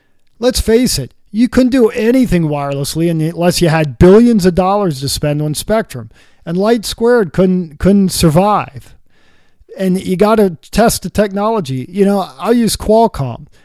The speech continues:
Flow T V for Qualcomm. Everyone thought it was a great idea, although <laughs> looking back, there were some flaws. But again, it didn't survive.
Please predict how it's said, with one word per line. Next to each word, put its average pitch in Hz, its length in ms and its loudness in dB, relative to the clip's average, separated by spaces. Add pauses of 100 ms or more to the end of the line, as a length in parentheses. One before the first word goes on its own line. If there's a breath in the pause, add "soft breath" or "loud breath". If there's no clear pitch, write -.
(100)
Flow 247 360 2
T 240 260 0
V 226 240 0
for 170 180 -4
Qualcomm. 151 640 -2 (340)
Everyone 233 380 2
thought 247 280 4
it 240 60 2
was 185 140 -4
a 151 60 -4
great 156 260 -4
idea, 127 640 -6 (280)
although 143 560 0 (100)
<laughs> 127 100 -6
looking 135 300 -8
back, 143 380 -8
there 117 180 -12
were 113 160 -14
some 110 220 -12
flaws. 123 580 -4 (520 soft breath)
But 175 140 2
again, 170 540 -2 (120)
it 180 180 -2
didn't 220 260 2
survive. 180 720 -4